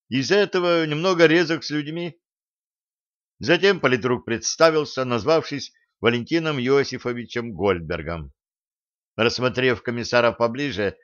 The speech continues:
лейтенант отметил для себя старый, времён гражданской, орден Красного Знамени, повязку на голове, простреленную фуражку и немецкий автомат. Перехватив взгляд,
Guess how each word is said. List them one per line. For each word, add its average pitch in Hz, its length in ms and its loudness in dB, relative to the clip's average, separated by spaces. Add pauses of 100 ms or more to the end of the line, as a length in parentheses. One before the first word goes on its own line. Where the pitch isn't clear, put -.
(320)
лейтенант 113 540 0
отметил 107 580 0
для 98 180 -4
себя 110 460 0 (320)
старый, 101 640 2
времён 110 360 -2
гражданской, 101 920 -2 (280)
орден 117 380 2
Красного 92 480 -2
Знамени, 101 640 -2 (640)
повязку 117 500 2
на 82 160 -8
голове, 98 600 -2 (480)
простреленную 120 760 0
фуражку 120 560 0
и 117 80 -2
немецкий 156 420 -4
автомат. 113 520 -6 (1120)
Перехватив 117 520 2
взгляд, 123 500 -2